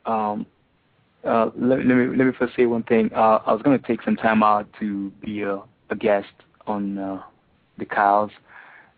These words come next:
and I was planning to do that, um, uh, next month in September, 'cause I'm gonna have some time out.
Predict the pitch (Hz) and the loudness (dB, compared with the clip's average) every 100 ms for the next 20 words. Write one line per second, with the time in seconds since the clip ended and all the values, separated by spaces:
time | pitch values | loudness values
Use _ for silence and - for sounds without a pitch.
0 | - 104 104 104 - 110 104 104 107 104 | -12 -8 -8 -8 -4 -4 -4 -4 0 0
1 | 98 - 101 95 95 95 _ _ _ - | 0 0 0 0 -4 -10 _ _ _ -8
2 | 101 95 95 - 101 101 101 - 104 104 | -6 -4 -6 -8 -6 -4 -4 -2 -2 0
3 | 120 - - _ _ - 104 - - - | -2 -4 -20 _ _ -4 -4 -2 -6 -2
4 | 104 107 123 - _ - 107 104 101 101 | 0 0 -2 -4 _ -6 0 2 2 0
5 | - 98 - 101 104 113 | 0 -4 -2 0 2 0